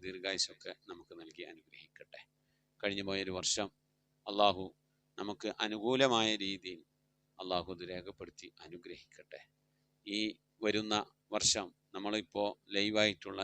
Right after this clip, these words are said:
ഈ വർഷം, ആയിരത്തി നാനൂറ്റി നാൽപത്തി ആറാമത്തെ ഈ വർഷം, എല്ലാ തലത്തിലും നമുക്ക് നിർഭയത്വമുള്ള,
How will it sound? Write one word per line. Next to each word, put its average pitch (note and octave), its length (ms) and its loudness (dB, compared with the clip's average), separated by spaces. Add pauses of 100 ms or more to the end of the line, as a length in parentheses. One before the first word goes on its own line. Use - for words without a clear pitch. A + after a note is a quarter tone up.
(140)
ഈ - 100 -8
വർഷം, F2 280 -4 (800)
ആയിരത്തി G2 360 0 (140)
നാനൂറ്റി F#2+ 460 -2 (180)
നാൽപത്തി F#2+ 460 -8 (220)
ആറാമത്തെ F#2+ 440 -4 (140)
ഈ - 100 -12
വർഷം, F2+ 260 -2 (800)
എല്ലാ G2+ 220 6 (340)
തലത്തിലും G#2 540 0 (580)
നമുക്ക് G2+ 320 -4
നിർഭയത്വമുള്ള, G2 720 -6